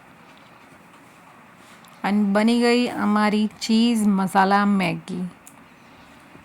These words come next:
ચીઝ મસાલા મેગી, દેખો.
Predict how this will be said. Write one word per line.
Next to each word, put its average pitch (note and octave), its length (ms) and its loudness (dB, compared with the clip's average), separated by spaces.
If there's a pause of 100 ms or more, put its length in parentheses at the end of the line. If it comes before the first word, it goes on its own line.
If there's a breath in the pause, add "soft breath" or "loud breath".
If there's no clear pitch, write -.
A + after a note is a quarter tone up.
(800 loud breath)
ચીઝ C4 320 2
મસાલા A3+ 480 2
મેગી, G3 380 -2
દેખો. G#3 340 -4